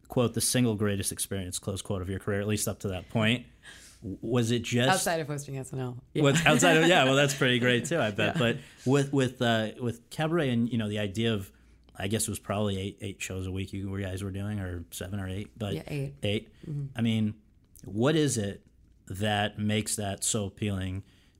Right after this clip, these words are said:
Speaker 1: And, you know, I think a non-actor might hear that and they say, "You gotta do the same thing eight times a week for three hours, and, you know, doesn't it get boring or repetitive or whatever?" Why is every actor who does theater,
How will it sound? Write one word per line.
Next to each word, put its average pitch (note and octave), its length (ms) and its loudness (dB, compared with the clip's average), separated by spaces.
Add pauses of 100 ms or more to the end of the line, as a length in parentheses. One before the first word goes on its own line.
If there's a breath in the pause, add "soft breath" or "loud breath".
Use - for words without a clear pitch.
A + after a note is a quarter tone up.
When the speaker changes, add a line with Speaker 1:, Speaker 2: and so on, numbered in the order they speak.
(100)
Speaker 1:
And, G2 580 -2 (220)
you A2+ 120 -2
know, F2+ 140 -4
I F2+ 60 -2
think A#2 240 -2
a G2 40 0
non-actor G#2 520 -2
might G2 260 -2
hear G2+ 200 -4
that F#2+ 260 -2
and F#2 120 -6
they F#2 100 -6
say, - 200 -12
"You F#2 80 -12
gotta G2+ 180 -4
do G2 120 -6
the F2+ 60 -8
same G2+ 200 -6
thing G2 200 -6
eight G2 180 -6
times G2 240 -4
a F#2+ 60 -4
week F#2+ 180 -6
for G2 100 -10
three F#2+ 280 -6
hours, F#2+ 400 -4
and, F#2 180 -6 (400 loud breath)
you G#2 140 -6
know, F2+ 420 -4
doesn't F#2+ 260 -6
it F#2 200 -8
get F#2 240 -10 (200)
boring A2 320 0
or G2+ 80 -2
repetitive G#2+ 540 -4
or G#2 100 -4
whatever?" A2 460 -2 (300 soft breath)
Why A#2 180 -2
is A2+ 180 0
every A#2 280 0
actor G#2+ 280 -2
who G2 80 -2
does F#2+ 320 -2
theater, F#2+ 400 -6